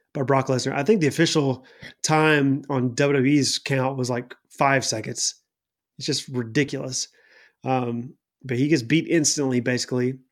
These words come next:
Brock Lesnar's the champion. He's swept under the rug, and here comes Cain Velasquez. So now it's Cain and Brock. And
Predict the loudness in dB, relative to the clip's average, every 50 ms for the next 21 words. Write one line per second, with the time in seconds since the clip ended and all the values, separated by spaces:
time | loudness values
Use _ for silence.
0 | _ _ _ _ _ _ _ _ -2 0 0 0 2 0 0 0 0 -4 -6 -4
1 | 0 0 2 2 2 2 2 2 2 0 -4 -8 _ _ _ _ _ _ _ _
2 | _ _ _ -8 -4 -4 -2 0 0 0 0 0 0 0 2 2 2 2 2 4
3 | 4 4 2 0 0 -4 -2 0 0 0 0 0 -2 -2 0 2 2 2 2 2
4 | 0 0 0 -2 -2 -4 -6 -10 -10 -10 -12 -16 _ _ _ _ _ _ _ _
5 | _ -10 -6 -2 0 2 2 4 2 2 0 0 0 0 2 2 4 2 2 2
6 | 0 0 -2 -4 -6 -10 -16 -20 _ _ _ _ _ _ -20 -20 _ _ _ _
7 | -4 -2 0 0 2 0 0 -2 -2 -4